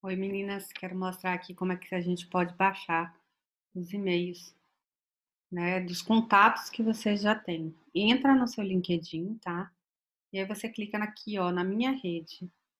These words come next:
Você clica em conexões, tá vendo aqui? Conexões. E aí você clica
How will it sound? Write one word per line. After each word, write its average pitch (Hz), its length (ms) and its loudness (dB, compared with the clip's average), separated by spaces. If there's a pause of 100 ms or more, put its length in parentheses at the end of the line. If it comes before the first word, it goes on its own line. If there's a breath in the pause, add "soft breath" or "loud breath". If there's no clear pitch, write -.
(240)
Você 196 220 -6
clica 208 280 -4
em 202 120 -2
conexões, 226 1040 0 (460)
tá 180 80 -10
vendo 175 260 0
aqui? 196 420 -6 (300)
Conexões. 185 1000 -6 (960)
E 208 60 2
aí 208 60 2
você 240 200 6
clica 240 560 0